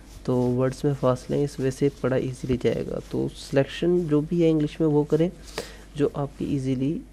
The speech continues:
रीड हो सके, जो आपका पब्लिक आए, जो आपको watch करे, वो easily इसको पढ़ सके। So guys, इस तरह से आपने इसको select करना है, जिस तरह से मैं कर रहा हूँ। आपने अपने rectangle select करने हैं, उसके ऊपर इसको सही तरह से बिठाना है।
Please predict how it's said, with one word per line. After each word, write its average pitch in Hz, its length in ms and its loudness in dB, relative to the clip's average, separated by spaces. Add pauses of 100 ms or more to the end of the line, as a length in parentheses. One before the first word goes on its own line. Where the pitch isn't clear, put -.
(240)
रीड 143 340 4
हो 131 100 4
सके, 131 360 0
जो 127 200 -2
आपका 127 500 0
पब्लिक - 1200 -8
आए, 123 180 6
जो 131 160 -2
आपको 127 180 -2
watch 123 320 2
करे, 135 220 -2
वो 139 160 -4
easily 127 320 -2
इसको 147 300 -4 (600)
पढ़ 123 120 2
सके। - 380 -12
So 123 260 -6
guys, 127 260 0
इस - 320 -10
तरह 143 260 -2
से 147 220 -2
आपने 131 460 -2
इसको 131 200 -8
select 127 340 -8
करना 135 180 -2
है, 135 80 -4
जिस 135 220 -8
तरह 135 80 -6
से 131 120 -6
मैं 127 140 -4
कर 123 180 0
रहा 135 100 -4
हूँ। 156 80 -6 (460)
आपने 131 280 0
अपने 131 460 -2
rectangle 127 520 -2
select - 400 -6
करने 131 280 0
हैं, 135 160 0
उसके 139 360 -4
ऊपर 127 340 -4
इसको 127 240 -8
सही 135 360 -8
तरह 135 220 -6
से 131 140 -6
बिठाना 131 480 -6
है। - 220 -8